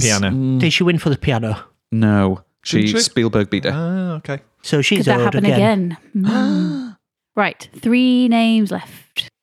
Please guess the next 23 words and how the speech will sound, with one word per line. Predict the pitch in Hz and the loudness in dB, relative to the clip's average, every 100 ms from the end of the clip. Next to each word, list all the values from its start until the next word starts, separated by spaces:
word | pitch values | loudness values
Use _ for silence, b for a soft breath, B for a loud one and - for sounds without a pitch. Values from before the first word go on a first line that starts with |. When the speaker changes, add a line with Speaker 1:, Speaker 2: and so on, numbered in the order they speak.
| 180 | 0
Speaker 3:
Ian | 185 165 | 2 4
Mayer. | 190 254 139 - | 4 4 2 -2
Speaker 4:
<gasps> | - | -6
Speaker 2:
Hello. | 110 - 196 208 127 _ _ _ - | -2 0 0 -2 -4 _ _ _ -2
Speaker 3:
Hello, | 208 135 | 2 4
Ian. | 131 185 269 - - | 4 2 2 -2 -4
Speaker 4:
Hello, | 190 160 165 | -2 0 0
Ian. | 180 185 185 185 - _ _ _ _ _ - | 0 0 2 0 -4 _ _ _ _ _ 0
Ian | 220 196 | 2 4
Mayer's | 196 190 | 4 2
film | - 202 190 190 - | 2 2 2 0 0
is | 180 190 180 185 202 254 - - - | 0 2 0 0 0 -2 -6 -18 -6
Speaker 3:
Licorice | 131 165 - 202 - - - | -2 0 2 0 0 -8 -10
Pizza. | - 220 - 147 104 - _ _ _ - | -6 -4 -2 -2 -2 -8 _ _ _ -4
Speaker 4:
Ian | 240 277 | 2 4
is | 254 208 - - | 2 -2 -8 -4
joining | 285 302 277 | 0 2 2
me | 262 247 247 | 2 2 0
in | 220 | 0
the | 202 | -4
three | - 277 262 | -2 0 2
nomination | 262 220 202 202 | 2 2 0 -2
camp. | 185 190 - | -4 -4 -6